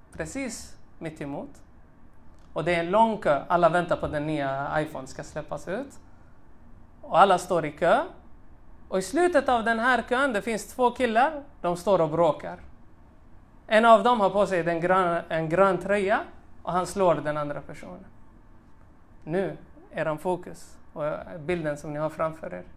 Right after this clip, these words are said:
Är ni kvar här i D V V-lokalen i Göteborg? Eller är ni i Paris framför Eiffeltornet, framför Apple Store?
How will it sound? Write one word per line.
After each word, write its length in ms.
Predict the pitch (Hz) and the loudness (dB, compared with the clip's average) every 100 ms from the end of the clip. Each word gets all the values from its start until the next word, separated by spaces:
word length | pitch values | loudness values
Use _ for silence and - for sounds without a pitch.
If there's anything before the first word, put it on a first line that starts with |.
| - | -10
Är 100 | 147 | -10
ni 80 | |
kvar 320 | 151 165 185 180 | -8 0 2 4
här 240 | 180 165 | 2 0
i 280 | 156 156 151 | -2 -6 -8
D 100 | 151 | -6
V 100 | 156 | -4
V-lokalen 680 | 160 175 156 170 151 151 | -2 -2 -2 -4 -4 -6
i 40 | 156 | -8
Göteborg? 460 | 156 160 175 240 240 - - - - - - - - - - - - - - - - - - - | -10 -8 -6 -8 -12 -20 -20 -20 -20 -20 -20 -20 -20 -20 -20 -20 -20 -20 -20 -20 -20 -20 -20 -12
Eller 220 | 151 143 | -6 -6
är 160 | 156 151 | -4 -4
ni 320 | 143 143 139 | -4 -6 -6
i 160 | 139 151 - | -8 -10 -6
Paris 340 | 147 151 151 | -6 -6 -10
framför 360 | - 147 - 143 | -10 -10 -8 -10
Eiffeltornet, 720 | 165 165 151 147 - 147 156 | -8 -10 -8 -10 -12 -12 -10
framför 280 | - - - | -10 -10 -8
Apple 300 | 165 - 180 | -12 -10 -14
Store? 240 | - - | -16 -18